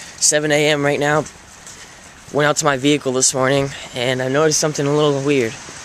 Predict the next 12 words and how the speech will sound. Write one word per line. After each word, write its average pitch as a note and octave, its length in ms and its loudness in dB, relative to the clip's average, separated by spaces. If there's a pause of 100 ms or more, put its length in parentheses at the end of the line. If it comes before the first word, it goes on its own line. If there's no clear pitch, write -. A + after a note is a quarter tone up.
(640)
Let C3 80 -4
me C3 60 0
show D#3 180 2
you C3+ 140 2
what's A#2+ 180 -2
going B2+ 200 2
on. A#2 180 0 (3750)
Oh, C#3+ 760 4
man. B2 380 2
See - 1700 -2
that D#3+ 160 4
shit? F3+ 300 4